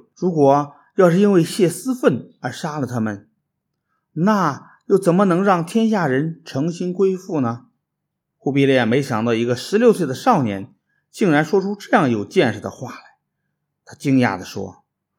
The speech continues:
：“你小小年纪竟然知道这样的大道理？”“你说的和我想的一样啊。”从此，忽必烈对安童刮目相看。安童十八岁的时候，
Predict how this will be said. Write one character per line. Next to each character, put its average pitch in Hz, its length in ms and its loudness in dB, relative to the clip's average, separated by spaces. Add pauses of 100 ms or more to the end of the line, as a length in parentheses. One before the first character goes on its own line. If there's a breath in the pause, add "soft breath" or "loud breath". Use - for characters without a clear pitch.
(520)
：“你 147 260 0
小 175 360 0
小 233 200 4
年 151 200 4
纪 175 360 -2 (360 loud breath)
竟 247 220 4
然 185 140 2
知 208 100 -6
道 226 140 -2
这 320 240 2
样 240 120 4
的 175 80 -2
大 180 220 -4
道 190 160 2
理 143 380 -2 (1040)
？”“你 139 120 -4
说 151 280 2
的 135 160 4
和 156 200 0
我 165 100 4
想 139 260 0
的 156 80 0
一 139 200 0
样 170 200 2
啊。” 110 280 -12 (1000)
从 185 260 -6
此， 117 520 -2
忽 - 120 -4
必 208 140 4
烈 220 220 4
对 139 180 -4
安 185 260 -2
童 160 220 -4
刮 101 300 -4
目 135 100 -6
相 135 180 -10
看。 156 300 -10 (640)
安 180 240 0
童 143 260 -2
十 - 220 -4
八 190 200 2
岁 208 140 0
的 143 100 0
时 123 140 -4
候， 113 380 -4